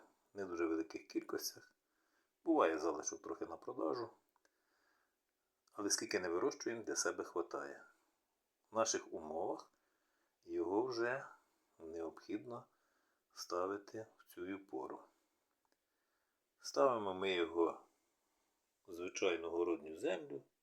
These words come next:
Не купую я ніяких торфосумішів. Прекрасно він проростає в звичайній землі, потім він в ній і буде рости далі.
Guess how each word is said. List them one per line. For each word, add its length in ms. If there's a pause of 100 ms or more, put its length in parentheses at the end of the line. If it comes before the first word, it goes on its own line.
(2250)
Не 180
купую 580
я 320
ніяких 640
торфосумішів. 920 (1000)
Прекрасно 640
він 240 (500)
проростає 800 (2500)
в 40
звичайній 580
землі, 480 (280)
потім 320
він 180
в 40
ній 120
і 140
буде 280
рости 340
далі. 320